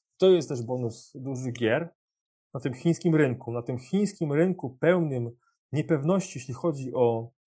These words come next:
trendy, bo bywa, że coś się nagle odmienia, bywa, że jest nowy, może być tak, że kampania nasza nagle tak za-,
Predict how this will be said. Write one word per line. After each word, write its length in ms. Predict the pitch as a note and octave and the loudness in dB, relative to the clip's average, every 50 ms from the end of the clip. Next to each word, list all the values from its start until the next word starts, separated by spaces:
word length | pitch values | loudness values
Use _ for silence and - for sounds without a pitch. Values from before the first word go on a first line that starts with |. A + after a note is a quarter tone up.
| _ _ _ | _ _ _
trendy, 600 | - D3+ D3+ C#3 B2 A2+ G#2 G2+ A2 A#2+ C3+ C3+ _ _ _ _ | -2 0 2 2 0 -2 -4 -6 -6 -6 -6 -8 _ _ _ _
bo 160 | C3 B2 - _ _ _ _ _ _ _ _ _ _ _ _ | -16 -16 -16 _ _ _ _ _ _ _ _ _ _ _ _
bywa, 280 | - C#3+ C#3 D3 C#3 C3 | -6 -2 0 0 0 0
że 120 | B2 B2+ | 0 -2
coś 200 | A#2+ - C#3+ A#2+ - | -4 -4 -8 -10 -8
się 60 | - | -6
nagle 380 | B2 C3+ C3 B2 C3 B2+ B2 - | -4 -4 -4 -2 -2 -2 -2 -4
odmienia, 540 | - B2+ A#2 B2+ C#3 C#3+ C3 A#2 A2 G2+ F#2+ - _ _ _ _ _ _ | -4 -8 -6 -4 -4 -2 -2 -2 -2 -4 -4 -8 _ _ _ _ _ _
bywa, 220 | - B2 A#2+ C3 B2 | -6 -2 0 0 0
że 140 | A2+ C3+ C#3 | 2 0 -2
jest 220 | C3 C3 - - | -2 -4 -6 -2
nowy, 580 | C3+ D3 D#3 D#3 D3 C#3 D3 D3+ D3+ D3+ D3+ - _ _ _ _ _ _ _ | 2 4 4 4 4 4 2 2 0 0 -4 -10 _ _ _ _ _ _ _
może 580 | D#3+ F3 F3+ G3+ A3 G3+ G#3+ G#3 F3 D#3 F3 D#3 | -6 -4 -4 0 4 6 8 8 8 8 6 6
być 200 | C#3 E3+ F3+ F3 | 6 4 4 4
tak, 140 | F#3+ E3 D#3 | 2 2 2
że 80 | D#3+ | 2
kampania 520 | D#3 - E3 C#3 B2 - E3+ F3 E3+ E3+ E3 | 2 2 0 0 4 4 6 6 6 4 0
nasza 220 | E3 C#3 - D3+ | 0 -2 -6 -4
nagle 340 | C#3+ E3 F3+ E3+ E3+ E3+ D#3 | 0 0 2 2 2 0 2
tak 220 | - F#3+ F3 D#3 | 0 -2 -2 -2
za-, 240 | C#3 C#3 D#3 D3+ D3 | -4 -2 -2 -2 -2